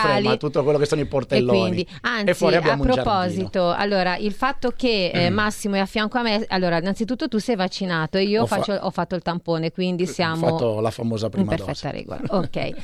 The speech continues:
Speaker 2: <laughs>
Speaker 1: Allora, stavamo spiegando,
Speaker 2: <clears throat>
Speaker 1: appunto, quindi, mm, spiega un pochino: il distanziamento c'è, le finestre ci sono, si possono re-, ehm, fare entrare aria nei locali?
Speaker 2: Ma comunque abbiamo sempre delle restrizioni.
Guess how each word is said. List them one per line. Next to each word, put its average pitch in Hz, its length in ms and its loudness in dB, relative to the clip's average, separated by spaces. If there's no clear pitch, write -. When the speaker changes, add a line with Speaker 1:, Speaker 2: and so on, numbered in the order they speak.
Speaker 2:
<laughs> - 180 -10
Speaker 1:
Allora, 226 400 -2
stavamo 247 400 -2
spiegando, 202 500 0
Speaker 2:
<clears throat> - 0 -
Speaker 1:
appunto, 175 460 0
quindi, 165 680 0
mm, 170 60 0
spiega 233 360 -2
un 262 80 2
pochino: 165 680 -2
il 175 100 0
distanziamento 220 720 0
c'è, 196 380 -2
le 175 120 2
finestre 214 520 -2
ci 233 140 -4
sono, 202 340 -2
si - 160 -8
possono 208 420 0
re-, 202 220 0
ehm, 170 800 0
fare 185 220 0
entrare 190 440 0
aria 180 460 0
nei 185 200 0
locali? 233 640 0
Speaker 2:
Ma 170 140 -4
comunque 147 340 2
abbiamo 113 220 0
sempre 107 260 -6
delle 101 200 -6
restrizioni. 95 720 -8